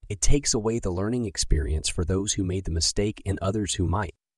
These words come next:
Public humiliation of someone who has a near miss creates obstacles for an open dialogue.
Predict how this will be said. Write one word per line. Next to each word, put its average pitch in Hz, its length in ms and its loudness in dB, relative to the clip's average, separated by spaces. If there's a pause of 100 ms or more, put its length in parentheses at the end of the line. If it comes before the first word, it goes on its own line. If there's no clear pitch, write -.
(220)
Public 147 340 6
humiliation 107 800 0
of 82 100 -2
someone 107 320 0
who 95 140 2
has 85 220 4
a 82 60 6
near 87 300 4
miss 95 380 0
creates - 480 0
obstacles 120 640 0
for 92 160 0
an 80 120 0
open 90 300 2
dialogue. 73 600 0